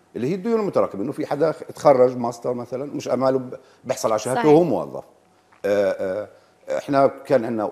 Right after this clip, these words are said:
Speaker 1: واضح هذا الموضوع، إحنا بنغطي كافة الديون المترتبة القديمة ما قبلنا، لكن شرط الالتزام من خلال العضو المنتسب في الجمعية. فأي ديون مترتبة سابقة،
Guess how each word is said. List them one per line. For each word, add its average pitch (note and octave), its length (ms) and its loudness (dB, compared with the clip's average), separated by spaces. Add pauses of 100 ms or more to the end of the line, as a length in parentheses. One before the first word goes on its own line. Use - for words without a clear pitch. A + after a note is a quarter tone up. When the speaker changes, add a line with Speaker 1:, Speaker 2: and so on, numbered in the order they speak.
Speaker 1:
واضح G#2+ 380 2
هذا D2 100 -10
الموضوع، C2+ 360 -12
إحنا - 180 -14
بنغطي G2+ 320 -4
كافة - 260 -8
الديون C#3 380 -6 (460)
المترتبة G#2+ 640 -2 (100)
القديمة F3 600 0
ما C3 100 2
قبلنا، E2+ 320 -4 (360)
لكن D3 220 4
شرط F#3 360 -2
الالتزام D3 640 -2 (120)
من C#3+ 220 -2
خلال C3 580 2 (240)
العضو B2+ 260 0
المنتسب A#2 380 -6
في - 100 -12
الجمعية. C2 420 -10 (500)
فأي F3 640 2
ديون C#3+ 340 0
مترتبة A#2+ 440 -6
سابقة، C#2+ 320 -6